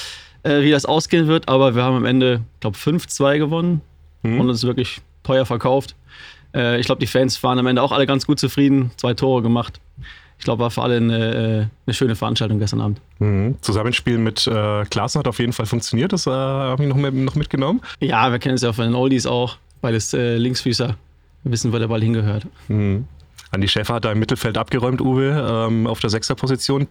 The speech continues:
Speaker 2: Also ich denke, sag mal so, das, was Sv-, Sven Köhler vielleicht jetzt nicht so gut hinbekommen hat in Bayreuth, hat er gemacht mit den zweiten Bällen. Ähm,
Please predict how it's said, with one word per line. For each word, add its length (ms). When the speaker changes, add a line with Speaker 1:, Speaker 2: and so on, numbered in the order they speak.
Speaker 2:
Also 160
ich 100
denke, 160
sag 160
mal 100
so, 160
das, 220
was 120
Sv-, 340
Sven 240
Köhler 320
vielleicht 320
jetzt 160
nicht 140
so 220
gut 260
hinbekommen 480
hat 120
in 140
Bayreuth, 340
hat 80
er 120
gemacht 240
mit 100
den 60
zweiten 320
Bällen. 320
Ähm, 500